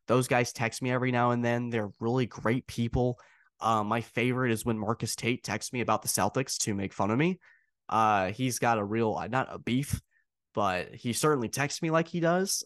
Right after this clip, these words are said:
So if Marcus is watching, that's, and I think it's so surreal to be able to be talking about that in that sense. But these guys are all just, and for the,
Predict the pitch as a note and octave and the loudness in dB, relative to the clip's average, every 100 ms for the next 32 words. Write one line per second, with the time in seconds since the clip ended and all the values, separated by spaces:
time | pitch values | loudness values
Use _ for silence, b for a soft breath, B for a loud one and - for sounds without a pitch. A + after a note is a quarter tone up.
0 | - B2 A2 G#2+ B2+ C3 B2 A#2+ A#2 B2 | -2 0 -2 0 -2 -2 -6 -4 4 4
1 | B2 B2 G#2 G2+ - - - B B B | 6 2 0 -2 -4 -8 -12 B B B
2 | C#3 C3+ C#3+ D#3 D#3 B2 - C#3 C3 B2 | -2 0 2 2 2 0 4 4 4 0
3 | A2+ B2 A2 G#2+ G#2+ G2 G2+ G#2+ - C#3 | 2 2 4 2 0 0 2 2 0 -2
4 | C#3 - D3+ - C3+ C3 - D#3 D3 D3 | -2 -2 -4 -4 -4 -4 -2 0 2 0
5 | - B2+ - B B D#3+ E3+ D#3+ E3 A2+ | 2 2 0 B B -2 0 0 0 0
6 | G2 B2+ A2+ G#2+ - - b b b _ | 2 0 -2 -4 -4 -10 b b b _
7 | _ _ C#3 C3+ C3+ B2+ B2 E2+ | _ _ 0 2 2 4 4 2